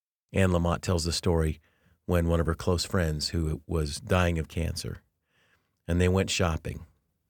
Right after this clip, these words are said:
And as <laughs> happens, you know, you, when, when you're shopping for something and you try something on, and you say, "Does this look good on me? Do I look okay in this?" And her friend said, "You look great."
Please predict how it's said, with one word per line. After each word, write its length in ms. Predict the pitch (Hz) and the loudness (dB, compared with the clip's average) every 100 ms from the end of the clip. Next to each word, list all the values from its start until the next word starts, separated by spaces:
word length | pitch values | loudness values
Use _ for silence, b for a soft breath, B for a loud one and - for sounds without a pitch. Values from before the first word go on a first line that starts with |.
| - | -4
And 200 | 85 82 | -2 0
as 220 | - 85 76 | 0 0 0
<laughs> 120 | 104 | 0
happens, 600 | 90 - 117 - - - _ b b b b b - | 0 0 -4 0 0 0 _ b b b b b -2
you 120 | 87 | 0
know, 80 | 85 | 2
you, 180 | 80 | 0
when, 220 | 78 80 80 | 0 -2 -2
when 380 | 82 80 78 - - | -2 -2 -4 -10 -10
you're 100 | - | -4
shopping 380 | 82 107 95 87 | 0 2 2 2
for 80 | 80 | -2
something 320 | - 85 85 | -2 -2 0
and 80 | 80 | -2
you 60 | 71 | 0
try 220 | - 92 | 2 2
something 380 | 82 85 87 85 | 2 -2 0 0
on, 260 | 82 80 | 0 0
and 520 | 73 - _ _ - | -2 -8 _ _ -6
you 40 | 80 | -2
say, 120 | 87 | 0
"Does 180 | 82 92 | 0 0
this 160 | 123 | 0
look 120 | 151 156 | -2 0
good 160 | 165 | 0
on 160 | 165 156 | 2 2
me? 180 | 156 147 | 2 2
Do 160 | 120 | 2
I 100 | 123 | 2
look 180 | 127 123 - - | 0 -2 -6 -4
okay 300 | 117 - 131 | -4 0 2
in 100 | 127 | 2
this?" 360 | 123 123 - - _ _ _ _ _ _ _ - | 2 0 -2 -10 _ _ _ _ _ _ _ -2
And 600 | 95 87 82 80 80 - _ _ _ _ _ | 2 4 4 0 -2 -6 _ _ _ _ _
her 180 | 92 85 | -2 0
friend 420 | 92 82 78 80 | 2 2 0 -2
said, 380 | - 80 71 - | -2 0 -2 -4
"You 140 | 98 | 0
look 140 | 101 - | 0 2
great." 260 | 87 76 | 0 -2